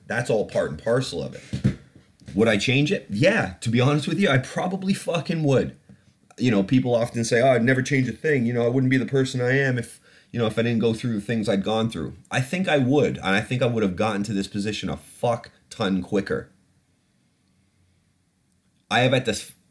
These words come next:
the struggle that I have gone through is just to get to normal, <laughs> right? It's just to escape chaos.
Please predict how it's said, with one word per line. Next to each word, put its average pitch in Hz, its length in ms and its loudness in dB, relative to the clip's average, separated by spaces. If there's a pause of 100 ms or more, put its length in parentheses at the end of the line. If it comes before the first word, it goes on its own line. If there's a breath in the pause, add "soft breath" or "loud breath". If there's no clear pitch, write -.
(560)
the 101 160 -6
struggle 156 640 0
that 104 180 0
I 123 160 2
have 98 140 2
gone 92 280 0
through 85 300 -6
is 90 180 -4
just 101 520 -4
to 98 80 -4
get 90 320 -4
to 90 80 -6
normal, 85 600 -2 (180)
<laughs> - 1000 -10
right? 95 400 -2
It's 95 160 -4
just - 380 -2
to 107 100 2
escape 95 500 -2
chaos. - 680 -4